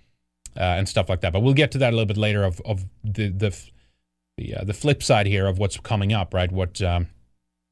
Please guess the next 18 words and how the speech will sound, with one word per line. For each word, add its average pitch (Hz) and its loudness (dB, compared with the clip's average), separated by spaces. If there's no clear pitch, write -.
basically 110 0
the 101 -2
solutions, 156 0
uh, 90 0
that 90 -4
those 110 4
people 101 -2
who 101 2
do 98 2
not 98 2
fall 175 2
to 127 0
this 104 0
bullshit 98 -4
will 98 0
have 92 0
to 98 -8
do 123 2